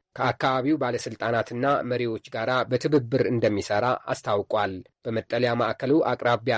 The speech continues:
የምትገኘውን ከተማ የአገልግሎቶች መስጫ ተቋማት እንደሚያጠናክርም ኮሚሽኑ ገልጿል። ከህብረተሰቡ ጋር ተቀላቅለው መኖር ለሚፈልጉ ስደተኞችም ልዩ ድጋፍ ይደረግላቸዋል ብለዋል።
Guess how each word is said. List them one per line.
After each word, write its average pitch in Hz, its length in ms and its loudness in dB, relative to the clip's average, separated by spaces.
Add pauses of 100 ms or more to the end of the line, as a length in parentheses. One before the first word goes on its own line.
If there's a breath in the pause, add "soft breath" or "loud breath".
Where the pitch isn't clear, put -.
የምትገኘውን 117 840 0
ከተማ 113 340 -4 (140)
የአገልግሎቶች 120 920 0
መስጫ 107 400 0
ተቋማት 110 520 0
እንደሚያጠናክርም 113 1040 -2
ኮሚሽኑ 117 500 0
ገልጿል። 101 480 -2 (240)
ከህብረተሰቡ 139 680 2
ጋር 117 220 0 (100)
ተቀላቅለው 120 600 0
መኖር 127 360 4
ለሚፈልጉ 110 680 0
ስደተኞችም 117 760 2 (280)
ልዩ 151 180 4 (100)
ድጋፍ 107 340 0
ይደረግላቸዋል 110 920 -2
ብለዋል። 101 360 0